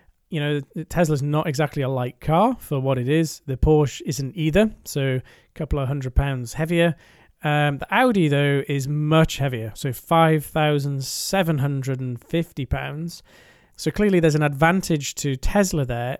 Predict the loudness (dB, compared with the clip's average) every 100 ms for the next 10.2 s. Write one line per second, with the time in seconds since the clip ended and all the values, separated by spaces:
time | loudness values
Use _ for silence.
0 | -8 -6 -4 0 0 0 -2 -2 -2 -2
1 | -2 -2 -2 -2 -2 -6 -10 -16 -20 -20
2 | _ -10 -6 -4 -4 -2 -2 -2 0 0
3 | 0 -2 -2 -4 -2 0 0 -2 -6 -4
4 | -4 -4 -6 -6 -10 -8 -4 -2 0 -2
5 | -4 -8 -8 -10 -6 -6 -6 -10 -8 -4
6 | -2 -4 -8 _ -20 _ _ -4 -2 -2
7 | -2 0 0 0 -4 -2 0 2 2 -4
8 | -10 -6 -6 -2 0 2 0 0 0 2
9 | 2 0 -4 -2 -2 -2 -6 -4 -4 -4
10 | -6 -16